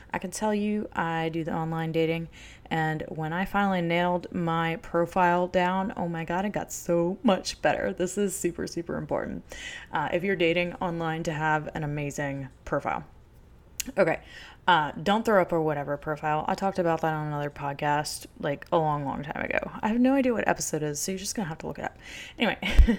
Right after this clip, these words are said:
<laughs> another prize is a Renew and Recharge virtual retreat to boost your energy levels and breathe life back into your creative potential. That one is from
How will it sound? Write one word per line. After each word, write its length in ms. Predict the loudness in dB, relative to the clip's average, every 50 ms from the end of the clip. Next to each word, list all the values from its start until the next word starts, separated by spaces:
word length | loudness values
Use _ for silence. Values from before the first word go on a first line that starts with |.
| 0 -8 -14 -12
<laughs> 360 | -10 -8 -8 -8 -8 -10 -2 0
another 380 | 2 2 4 6 6 6 6
prize 480 | 6 4 2 2 2 0 -2 -4 -4 0
is 180 | 2 2 4 4
a 120 | 4 2 4
Renew 400 | 2 2 2 2 2 0 0 0 0
and 200 | -2 0 2 0
Recharge 460 | 0 -2 0 -2 -2 -2 -2 -4 -6
virtual 540 | -4 -4 -4 -4 -2 0 0 0 0 0 -2
retreat 500 | -2 -4 -4 -4 -4 -4 -4 -4 -4 -4
to 80 | -4
boost 300 | -4 -2 -4 -4 -2 -4
your 80 | -4 -4 -2
energy 380 | -4 -4 -4 -4 -4 -2 0
levels 500 | 2 2 2 2 2 0 0 -2 -4 -8 -10 -8 -4
and 260 | -2 0 0 -2 -2
breathe 280 | -2 -4 -4 -4 -6 -8
life 420 | -12 -10 -10 -10 -10 -10 -8 -8
back 240 | -8 -8 -8 -10 -8
into 260 | -6 -6 -6 -6 -6
your 200 | -6 -6 -6 -6
creative 960 | -6 -8 -8 -6 -4 -2 -2 -2 0 0 -2 -2 0 2 4 4 4 2 0 -2
potential. 880 | -2 -2 -2 -2 -6 -4 -2 -2 0 2 2 2 4 6 6 6 6
That 200 | 6 6 6 6
one 200 | 4 2 2 2
is 240 | 0 0 -2 -2 -2
from 300 | 0 0 0 0 -2